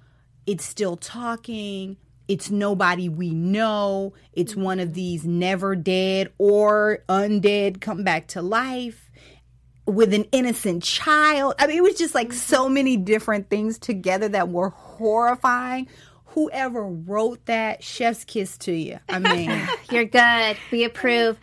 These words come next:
Speaker 2: I don't think it's Tiffany, 'cause we already had a situation with Tiffany s-,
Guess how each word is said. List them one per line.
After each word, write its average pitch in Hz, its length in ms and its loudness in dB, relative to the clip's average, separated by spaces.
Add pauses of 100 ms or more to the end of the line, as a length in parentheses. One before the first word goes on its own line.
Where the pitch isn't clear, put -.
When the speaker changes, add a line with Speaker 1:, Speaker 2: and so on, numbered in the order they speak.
(400)
Speaker 2:
I 262 120 8
don't 311 200 4
think 349 140 -2
it's 320 160 -4
Tiffany, 226 500 0
'cause 226 160 -6
we 247 160 0
already 233 680 4
had 208 280 0
a 208 60 -4
situation 202 720 -6
with 196 140 -8
Tiffany 196 540 -8
s-, - 180 -12